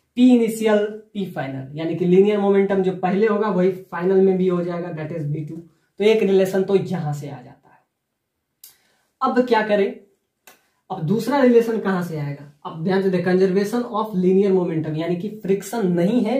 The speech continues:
यानी बहुत काम आसान हो गया। अब हम फिर यूज़ कर देंगे conservation of angular momentum,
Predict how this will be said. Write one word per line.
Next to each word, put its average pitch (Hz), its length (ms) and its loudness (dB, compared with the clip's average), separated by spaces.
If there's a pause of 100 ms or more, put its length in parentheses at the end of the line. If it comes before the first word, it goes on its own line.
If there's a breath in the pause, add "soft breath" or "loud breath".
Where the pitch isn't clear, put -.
(140)
यानी 165 180 -2
बहुत 185 320 -6
काम 170 260 -8
आसान 151 280 -8
हो 131 120 -10
गया। 131 180 -14 (320 soft breath)
अब 180 100 -4
हम 180 160 -2 (100)
फिर 254 120 2
यूज़ 240 300 0
कर 202 120 2
देंगे 202 280 -2
conservation 185 640 0
of 190 180 -8 (580)
angular 208 480 4
momentum, - 440 -8